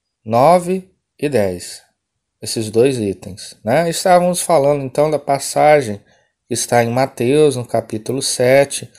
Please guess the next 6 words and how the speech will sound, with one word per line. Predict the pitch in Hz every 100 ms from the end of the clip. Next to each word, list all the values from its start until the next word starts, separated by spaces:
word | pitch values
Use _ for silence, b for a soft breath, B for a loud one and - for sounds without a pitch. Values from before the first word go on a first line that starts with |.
| b b b b b _
dos | - 123 123 113 - -
versículos | 123 127 117 - 123 123 117
de | 110
três | - 120 139
a | 151
cinco, | 147 - 147 156 - -